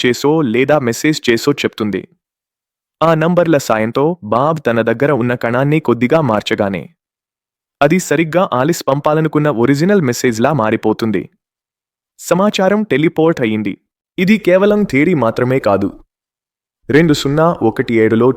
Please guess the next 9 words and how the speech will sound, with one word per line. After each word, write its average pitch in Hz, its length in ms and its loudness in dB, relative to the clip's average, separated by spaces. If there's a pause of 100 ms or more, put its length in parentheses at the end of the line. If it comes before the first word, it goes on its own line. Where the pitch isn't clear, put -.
చైనా 143 300 2
శాస్త్రవేత్తలు 151 800 0
భూమి 131 380 2
మీద 113 220 2
నుండి 110 340 0 (160)
ఒక 120 160 0
వెయ్యి 156 340 2
నాలుగు 110 340 2
వందలు 117 360 2